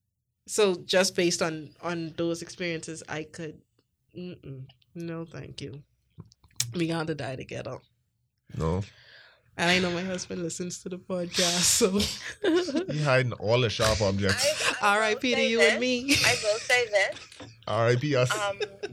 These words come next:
Speaker 3: I don't know if, I don't know who's listening or whatever, but for those who know, like, y'all know that my dad passed, and he died shortly after my graduation in two thousand eleven, my high school graduation.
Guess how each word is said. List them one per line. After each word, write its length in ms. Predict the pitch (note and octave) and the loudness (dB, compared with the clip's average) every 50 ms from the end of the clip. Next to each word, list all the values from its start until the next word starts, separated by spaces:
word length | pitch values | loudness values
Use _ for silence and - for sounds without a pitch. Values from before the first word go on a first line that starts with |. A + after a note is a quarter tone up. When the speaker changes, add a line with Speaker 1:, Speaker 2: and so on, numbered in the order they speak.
| - - G#4 F#4+ - - - - _ _ _ _ - _ _ _ _ _ - - | -10 -6 -6 -6 -6 -8 -14 -20 _ _ _ _ -20 _ _ _ _ _ -2 2
Speaker 3:
I 100 | A3+ A#3 | 4 4
don't 200 | A#3+ C4 C#4 C4+ | 4 4 2 0
know 380 | B3+ A#3 A3+ A3+ A3+ A3+ A#3 - - _ | 2 2 4 2 2 0 -4 -8 -2 _
if, 520 | G3 G#3+ G3+ G3 F#3+ - - - - - - _ _ _ _ _ _ _ _ _ _ _ _ _ _ _ - | 4 4 4 4 2 0 -6 -12 -18 -20 -20 _ _ _ _ _ _ _ _ _ _ _ _ _ _ _ 0
I 80 | G#3 | 2
don't 160 | A#3+ D4 D#4 | 2 2 0
know 220 | D#4 C#4+ C#4+ D#4 D#4+ | 0 0 -2 -2 -4
who's 200 | E4 D4+ D4+ C#4 B3 | -4 -8 -8 -4 -4
listening 300 | G#3+ G#3 - A3+ A3+ G#3 A3+ A3 G3+ F#3 | -4 -6 -4 -8 -8 -6 -4 -2 -2 -2
or 80 | F#3 | 0
whatever, 320 | F#3 F3+ F3+ F3 F3 F#3 F#3 | 0 0 -2 -2 -2 -2 -2
but 300 | F#3 F#3+ F#3 F3+ - - _ _ _ _ _ _ _ _ - - | 0 0 -2 -2 -4 -8 _ _ _ _ _ _ _ _ -18 -6
for 160 | - G#3+ G#3 | -4 -2 0
those 260 | G3 F#3+ G3 A3+ - | 2 2 2 2 0
who 100 | C#4+ C4 | -2 -2
know, 160 | A#3+ G#3 F#3+ F#3+ | 0 2 0 2
like, 220 | F#3+ F#3 F3 F3+ - | 2 2 0 4 4
y'all 220 | G3+ A3 A#3+ A#3+ | 2 2 4 2
know 180 | G#3+ F#3 F3+ F3+ | 2 2 2 2
that 200 | F3+ F3 D#3+ E3 | 2 0 0 2
my 140 | E3+ E3+ F3 | 0 0 2
dad 320 | E3+ E3+ D#3+ D#3+ D#3+ E3+ - | 2 4 4 4 2 2 2
passed, 600 | G3+ F3+ E3+ E3 E3+ E3+ - - - - - - - _ _ - _ _ _ _ _ - | 2 2 4 2 2 0 -4 -10 -12 -12 -14 -16 -18 _ _ -20 _ _ _ _ _ 2
and 220 | F3+ F3+ E3+ F3 F3+ | 2 2 2 0 0
he 160 | B3 A#3+ A#3+ | 0 0 2
died 420 | F#3+ F#3 E3+ E3 E3 E3+ E3+ F3 | 4 2 2 4 2 2 2 2
shortly 420 | - - A3+ G#3 G3 - - - G#3 | 2 4 6 6 6 4 2 0 2
after 280 | F#3+ F#3 F#3 - - G3+ | 2 0 0 -2 -6 -2
my 160 | G#3 G3+ G3 | 0 0 0
graduation 640 | F#3+ F#3 F3 E3+ E3 - - F3+ F3 F3 - - F#3+ | 2 2 2 2 2 0 -2 -2 0 0 -2 -4 -4
in 100 | F#3 F3+ F3+ | -6 -6 -2
two 140 | - G3 F#3+ | -2 2 4
thousand 300 | F#3+ F3+ F3 F3 F#3 F3+ | 4 4 4 2 0 -2
eleven, 300 | F3 E3 D#3 D3 D#3 E3 | 0 -2 -2 -2 -4 -4
my 120 | D#3+ E3 | -2 0
high 160 | E3 G#3 F#3+ F#3+ | 4 4 4 4
school 240 | - - F3 F3+ | 2 0 -4 0
graduation. 640 | F3 E3+ E3+ - - F#2+ F#2+ F#2+ G2+ - - G#2 | 2 4 4 2 2 0 -2 -2 -2 -2 -4 -6